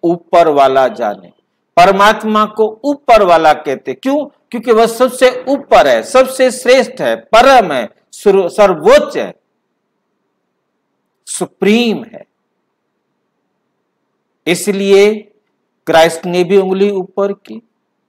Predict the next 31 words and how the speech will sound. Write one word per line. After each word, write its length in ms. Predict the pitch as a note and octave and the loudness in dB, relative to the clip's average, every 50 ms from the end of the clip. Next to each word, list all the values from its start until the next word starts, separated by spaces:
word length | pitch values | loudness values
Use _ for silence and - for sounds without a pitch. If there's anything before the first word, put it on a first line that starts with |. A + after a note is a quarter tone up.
| _ _ _ _ _ _ _ _ _ _ _ _ _ _ _ _ _ _ _ - - | _ _ _ _ _ _ _ _ _ _ _ _ _ _ _ _ _ _ _ -10 -6
गुरु 180 | C3+ C#3+ C#3+ | -4 -4 -2
नानक 300 | C#3 C#3 D3+ E3 G3 G3 | -2 -2 -2 0 -2 -2
जी 240 | G3+ F3+ E3 F#3+ G#3 | -4 -6 -6 -4 -2
ने 140 | G3+ G3+ G3 | 0 0 0
भी 120 | F#3+ G#3+ | 2 2
उंगली 360 | G#3 G3+ G#3 G#3 G#3+ A3 G#3+ | 0 2 2 2 2 2 0
ऊपर 420 | G#3+ G3+ F#3+ F3+ - - A3 G#3+ G#3 | 0 -4 -6 -6 -2 0 0 0 0
की, 320 | G#3+ - - G#3+ A3+ B3 _ _ _ _ _ _ _ _ _ _ - | -2 -8 -12 -14 -14 -14 _ _ _ _ _ _ _ _ _ _ -6
महात्मा 460 | A#2 C#3+ D#3+ E3 E3 - E3+ D#3+ D#3 C#3+ | -2 0 0 0 0 -4 -4 -2 -2 -2
बुद्ध 320 | C3 C#3+ G3+ A3 G#3 G#3+ | 0 2 2 2 4 2
ने 180 | G#3 G#3+ A3 G#3+ | 0 2 2 0
भी 160 | F#3+ A3 A3 | 0 0 0
उंगली 320 | G#3+ G#3+ A3 A3 A3 A3 | 0 0 -2 -2 -2 0
ऊपर 380 | A3 A3 A3 A3 - A3+ A3 A3 | 0 -2 -4 -4 -4 -4 -4 -4
की। 320 | A3 - - A3+ A#3 _ _ _ _ _ _ _ _ _ _ - | -6 -10 -16 -20 -20 _ _ _ _ _ _ _ _ _ _ -4
जितने 420 | A3+ B3 A#3 - D#4+ D4+ D4+ D4+ | -4 -4 -2 -2 -2 2 2 2
भी 180 | C4 A#3 C4+ C4+ | 2 2 0 -4
कोई 360 | - - A#3 A#3 A#3 A#3 A3+ | -2 0 2 4 4 4 2
ध्यान 380 | F3+ F3 F#3 E3 E3+ F#3+ G3+ G3+ | 0 0 2 2 2 2 0 -2
करने 380 | - G#3 F3+ F3 G#3 A#3+ C4+ | -2 -2 -2 0 0 -4 -4
के 200 | C4+ - A3+ G#3 | -4 -2 -2 -2
लिए 300 | G3 F#3+ G3 F#3+ F#3+ F#3 | -2 -2 -2 -2 -2 -2
बैठते 600 | E3 B2+ A#2+ D#3 F3+ F3+ F3+ F3+ - F3 D#3 C#3 | -2 0 2 2 2 2 -2 -6 -12 -10 -10 -8
हैं, 280 | C3+ C3 A#2 G#2+ A2 - _ _ _ _ - | -8 -8 -10 -10 -10 -12 _ _ _ _ 2
परमात्मा 600 | G#3 G#3+ G#3+ G#3 G#3 G#3+ A3 A3 - A#3 A3 G#3+ | 2 2 2 2 2 0 0 -2 -4 -6 -6 -6
की 220 | A3 - G3+ F3+ | -6 -6 -8 -8
स्मृति 580 | - - - E3 D3+ D#3+ G3+ G3+ G#3 - D4 C#4+ | -8 -8 -10 -8 -4 -4 -4 -4 -4 -6 -8 -6
के 180 | - A#3 G3+ | -4 -4 -4
लिए 280 | F#3 F#3+ F#3+ F3+ E3+ D#3+ | -4 -4 -4 -4 -4 -6
बैठते 600 | A2+ G2+ - C#3 F#3 G#3 F#3+ - - F3+ D#3 C#3+ | -6 -4 -4 -2 -2 -2 -2 -6 -10 -8 -8 -6
हैं, 320 | C#3+ C3 C3 C3 C3 _ | -6 -6 -6 -8 -10 _